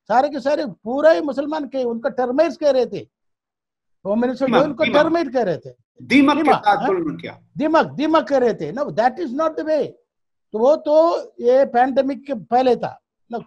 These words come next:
Speaker 1: क्या हुआ ट्वेंटी फ़ोर्थ March टू थाउजेंड ट्वेंटी? तो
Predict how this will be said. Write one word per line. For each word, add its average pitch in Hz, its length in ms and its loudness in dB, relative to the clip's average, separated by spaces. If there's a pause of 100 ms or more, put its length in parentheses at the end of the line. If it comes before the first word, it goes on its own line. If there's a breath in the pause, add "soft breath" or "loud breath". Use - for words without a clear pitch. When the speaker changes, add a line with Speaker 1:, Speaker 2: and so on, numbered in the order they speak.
Speaker 1:
क्या 226 160 2
हुआ 294 260 0
ट्वेंटी 262 320 -4
फ़ोर्थ 269 400 -2
March 240 440 -2 (340)
टू 240 120 -6
थाउजेंड 247 420 -6
ट्वेंटी? 202 560 -8 (800)
तो 277 300 -2